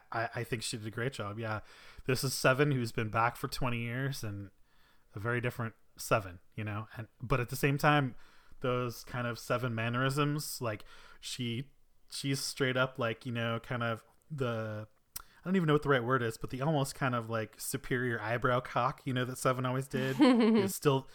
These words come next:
Speaker 1: is still there when she's, you know, questioning Picard. I mean, it's great. It's all, it's, it's still there. It's just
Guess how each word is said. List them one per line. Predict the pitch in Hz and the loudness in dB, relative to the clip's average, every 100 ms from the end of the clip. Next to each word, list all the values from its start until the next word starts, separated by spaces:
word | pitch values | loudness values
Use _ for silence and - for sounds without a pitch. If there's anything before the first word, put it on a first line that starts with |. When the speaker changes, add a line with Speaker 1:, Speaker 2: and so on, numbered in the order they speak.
| - - | -8 0
Speaker 1:
is | 147 | 2
still | - 160 135 | 6 6 6
there | 131 120 123 135 | 2 2 2 0
when | 117 | -4
she's, | - 113 - | -4 -6 -6
you | 117 | -4
know, | 113 120 - _ _ _ - | -2 -2 -6 _ _ _ -8
questioning | - 131 - 123 | 2 2 2 -2
Picard. | 110 - - 117 113 | -2 -4 -2 0 0
I | 113 | 2
mean, | 147 135 | 4 4
it's | 135 | 2
great. | - 175 110 | 4 4 4
It's | 107 131 | 0 4
all, | 131 127 | 4 2
it's, | 123 - | -4 -6
it's | 131 127 | -8 -6
still | - 143 143 | -2 -2 0
there. | 156 180 127 | -2 -2 -2
It's | 117 113 | -4 -6
just | 120 | -6